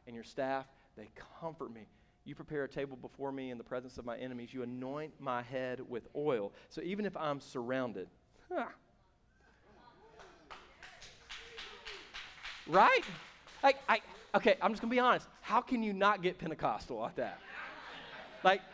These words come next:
like, if that hit, like, like, even if it's just on the inside, and you're like, "Ooh, bumps."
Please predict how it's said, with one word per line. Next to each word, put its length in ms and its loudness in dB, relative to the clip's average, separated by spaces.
like, 160 8
if 100 6
that 240 8
hit, 180 4
like, 160 8
like, 220 10
even 200 6
if 140 6
it's 100 -2
just 200 0
on 80 0
the 120 6
inside, 200 8
and 80 6
you're 80 6
like, 120 6
"Ooh, 180 2
bumps." 300 2